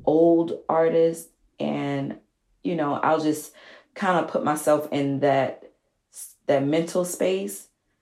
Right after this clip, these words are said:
Um, but I never look to the side or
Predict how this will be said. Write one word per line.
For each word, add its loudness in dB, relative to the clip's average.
Um, -2
but 2
I 0
never 2
look 0
to -2
the -2
side -4
or -4